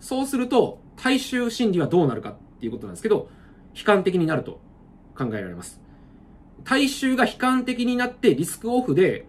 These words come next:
資産が下落する時っていうのは、逆に買い場だったりするわけなんですね。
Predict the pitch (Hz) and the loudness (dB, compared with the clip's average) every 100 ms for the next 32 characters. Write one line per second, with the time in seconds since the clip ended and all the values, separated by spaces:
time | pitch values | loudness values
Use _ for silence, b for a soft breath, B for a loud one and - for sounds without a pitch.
0 | - - 226 220 190 131 156 117 143 175 | -20 -8 -4 0 2 2 0 0 2 2
1 | 180 - 175 185 180 - 110 139 - 202 | 0 -4 -2 -2 -4 -4 -4 -4 0 0
2 | 214 285 285 - - - - 226 226 220 | 2 0 0 -2 -8 -18 0 2 4 2
3 | 226 226 - 110 139 123 - - - - | 0 -2 -6 -4 -2 -2 -4 -14 -10 -6
4 | 139 110 90 87 139 - | -6 -6 -10 -10 -10 -10